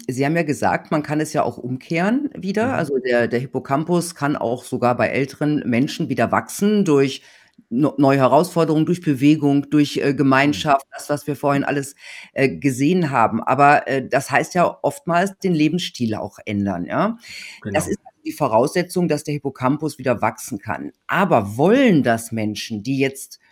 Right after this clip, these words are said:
Speaker 1: <laughs> wegen schrumpfendem Hippocampus nur noch mit System ein-, eins denken, wollen die das überhaupt oder können die das überhaupt?
Speaker 2: Ja, die haben sogar panische Angst davor. Also das ist, äh, ist ja so, dass die psychologische Resilienz, äh, die psychische Resilienz,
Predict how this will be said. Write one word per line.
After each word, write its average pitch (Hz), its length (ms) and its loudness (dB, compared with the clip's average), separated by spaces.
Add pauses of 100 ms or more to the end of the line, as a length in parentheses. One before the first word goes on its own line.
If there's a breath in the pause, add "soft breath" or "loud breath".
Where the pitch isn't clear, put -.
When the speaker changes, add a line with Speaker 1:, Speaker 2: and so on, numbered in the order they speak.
(140)
Speaker 1:
<laughs> - 100 -12
wegen 170 300 6
schrumpfendem 170 640 0
Hippocampus 156 720 -2
nur 151 100 -2
noch 147 120 0
mit 143 160 -6
System 120 540 -4
ein-, 214 280 4 (240)
eins 208 300 2
denken, 127 380 2 (220 loud breath)
wollen 190 380 4
die 247 100 2
das 156 200 2
überhaupt 117 340 0
oder 120 120 -2
können 262 360 0
die 180 100 0
das 98 220 -4
überhaupt? 90 400 -14 (260)
Speaker 2:
Ja, 110 80 -2
die 107 100 0
haben 110 100 0
sogar 110 200 -2
panische 104 380 -2
Angst 101 260 -6
davor. 90 360 -8 (600 soft breath)
Also 107 160 0
das 113 160 2
ist, - 180 2
äh, 110 440 6 (380 soft breath)
ist 107 160 -4
ja 120 100 4
so, 127 240 2
dass 127 140 2
die 120 80 -2
psychologische 117 600 2
Resilienz, 107 840 -2
äh, 110 160 -2
die 104 120 -8
psychische 123 440 -2
Resilienz, 110 640 2